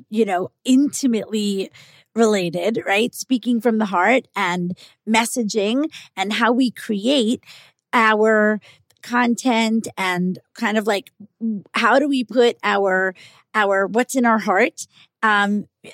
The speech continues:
essentially, and turn it into our content or what it is that we're here to say in the world, right? That's our, that's our messaging.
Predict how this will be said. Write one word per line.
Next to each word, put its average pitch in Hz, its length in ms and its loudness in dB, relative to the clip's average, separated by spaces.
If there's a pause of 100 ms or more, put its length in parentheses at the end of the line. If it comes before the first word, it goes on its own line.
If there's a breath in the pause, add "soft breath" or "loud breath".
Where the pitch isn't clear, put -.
essentially, 233 800 0
and 214 240 -2
turn 214 260 0
it 214 180 0
into 208 600 -2
our 185 240 0
content 196 680 -2
or 190 240 0
what 185 240 -2
it 196 120 -4
is 185 200 -2
that 220 160 -2
we're 226 80 -2
here 190 180 -2
to 233 80 -12
say 302 220 0
in 269 80 2
the 180 80 -2
world, - 260 -6
right? 202 240 2
That's 202 240 0
our, 190 300 0
that's 190 200 -2
our 180 120 -2
messaging. - 600 -8